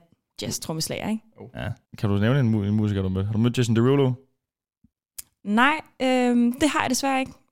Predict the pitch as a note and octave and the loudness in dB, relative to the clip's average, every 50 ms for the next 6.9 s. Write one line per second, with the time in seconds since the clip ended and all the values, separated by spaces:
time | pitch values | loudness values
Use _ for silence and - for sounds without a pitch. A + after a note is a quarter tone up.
0 | _ - A#3+ A3+ A#3 F#3 D#3 - - - - - - _ _ _ _ _ _ _ | _ -4 -4 -2 0 0 -2 0 0 -2 -2 -4 -8 _ _ _ _ _ _ _
1 | _ _ _ _ - G#3+ A3 A3 A3 A3 A3 - - B3 A#3 A3 B3 B3+ C#4+ C#4+ | _ _ _ _ -4 -2 0 2 2 2 0 0 0 2 2 2 2 0 0 -2
2 | C4+ - - F#3 F#3 - - A3+ G#3 F#3+ - G3+ - - - G#3+ G#3 _ _ _ | -2 -4 -4 -4 -4 -4 -4 -4 -4 -2 -2 -2 -2 -4 -6 -8 -10 _ _ _
3 | _ _ _ _ _ _ _ _ _ _ _ - F#2+ F#2+ G#2 - - G#3 F#3+ E3+ | _ _ _ _ _ _ _ _ _ _ _ -10 -8 -6 -4 -2 0 2 2 2
4 | D#3 D#3 E3 - - - F3+ F3 A#3 A#3 - C4 B3+ B3 B3 B3+ B3+ B3+ - - | 0 0 -4 -6 -6 -4 -4 -4 -4 -2 0 0 0 0 0 0 -2 -4 -6 -6
5 | - - - - - A1 - - - - _ _ _ _ _ _ _ _ _ _ | -8 -6 -6 -6 -6 -6 -8 -10 -14 -20 _ _ _ _ _ _ _ _ _ _
6 | _ - F3 E3 F3 F#3 G#3 G#3 G3 - - A#3 - A#3 A#3 A#3 A#3 | _ -20 -16 -12 -10 -6 -6 -6 -6 -6 -8 -8 -6 -6 -4 -4 -4